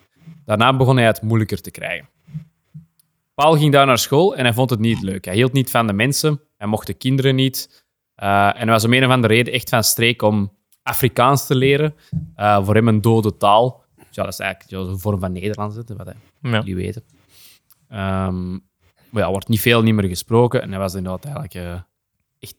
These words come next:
Speaker 1: tegen. Ehm, en hij was in zijn tienerjaren, zoals veel tieners,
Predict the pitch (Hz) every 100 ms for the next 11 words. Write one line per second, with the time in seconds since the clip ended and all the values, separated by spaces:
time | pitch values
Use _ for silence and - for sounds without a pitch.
0 | _ - 151 147 151 - - - _ _
1 | _ - 95 95 98 95 - _ _ -
2 | 123 131 135 131 117 143 147 135 131 139
3 | 127 120 - 131 131 123 - 127 127 123